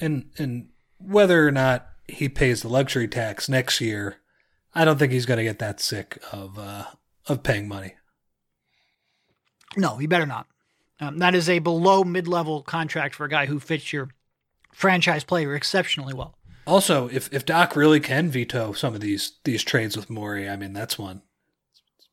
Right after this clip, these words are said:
Speaker 1: My son-in-law.
Speaker 2: I
Speaker 1: Can't
Speaker 2: think
Speaker 1: see
Speaker 2: more,
Speaker 1: my,
Speaker 2: I,
Speaker 1: can't
Speaker 2: I
Speaker 1: see
Speaker 2: think
Speaker 1: my grandson anymore.
Speaker 2: <laughs> Yeah, I think they will be aligned on that one. I think, I think Seth will be here for as long as Embiid's here, and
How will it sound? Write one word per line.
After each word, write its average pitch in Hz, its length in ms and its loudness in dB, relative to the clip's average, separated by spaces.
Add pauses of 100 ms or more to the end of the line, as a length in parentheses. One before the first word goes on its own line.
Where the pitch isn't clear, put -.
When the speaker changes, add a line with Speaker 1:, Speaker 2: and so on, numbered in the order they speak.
(180)
Speaker 1:
My 120 100 -6
son-in-law. 131 640 2 (300)
Speaker 2:
I - 40 -20 (460)
Speaker 1:
Can't 190 40 4
Speaker 2:
think 202 120 4
Speaker 1:
see 190 60 8
Speaker 2:
more, 196 140 10
Speaker 1:
my, 208 80 4
Speaker 2:
I, 208 40 6 (580)
Speaker 1:
can't 190 140 6
Speaker 2:
I - 20 6
Speaker 1:
see 208 60 6
Speaker 2:
think 196 80 6
Speaker 1:
my 170 100 6
grandson 170 500 6
anymore. 104 300 -4
Speaker 2:
<laughs> 180 340 4
Yeah, 196 180 0 (180)
I 226 100 8
think 233 200 -4
they 220 100 4
will 196 120 4
be 185 120 -2
aligned 151 360 -2
on 135 120 -10
that 131 200 -14
one. 131 100 -10
I 135 60 -6
think, 131 260 -10 (460)
I 196 80 4
think 196 160 6
Seth 185 300 4
will 156 120 -4
be 143 180 -4
here 135 200 -8
for - 320 -10
as 175 140 2
long 269 180 6
as 262 80 0
Embiid's 277 340 0
here, 151 200 -4
and 151 120 -4